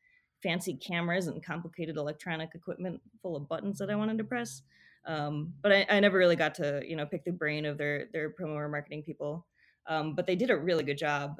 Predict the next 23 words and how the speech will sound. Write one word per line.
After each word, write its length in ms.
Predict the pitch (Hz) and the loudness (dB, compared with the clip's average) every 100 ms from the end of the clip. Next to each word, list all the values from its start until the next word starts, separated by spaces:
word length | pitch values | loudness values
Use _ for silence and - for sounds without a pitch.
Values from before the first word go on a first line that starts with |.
| - | -8
of 320 | 143 143 156 | -8 -8 -12
just 260 | - 156 | -14 -10
keeping 280 | - 208 180 | -8 -6 -4
people 300 | 185 - 170 | -4 -4 -4
engaged 560 | 160 151 196 190 180 165 | -4 0 2 2 0 -6
in 80 | 151 | -6
the 60 | |
game. 520 | 147 226 240 233 240 220 _ _ _ - | -2 -2 0 0 -2 -4 _ _ _ -4
Um, 440 | 170 156 156 151 - | -2 -2 -2 -4 -8
you 160 | - | -6
know, 260 | 156 143 - - _ _ _ 196 | -4 -4 -6 -10 _ _ _ -14
between 320 | 185 254 226 | -4 2 4
innings 400 | 208 190 185 180 | 4 2 -2 -6
promos 680 | - 165 165 160 170 170 170 | -4 -2 0 -2 -2 -6 -8
are 120 | 180 175 | -8 -6
something 260 | 175 165 | -8 -6
that 240 | 165 151 156 | -4 -4 -2
I 80 | |
used 220 | 156 170 - | -2 -4 -6
to 80 | |
do 160 | 175 160 | -6 -4
a 20 | |
lot, 360 | 156 151 156 | -2 -2 -2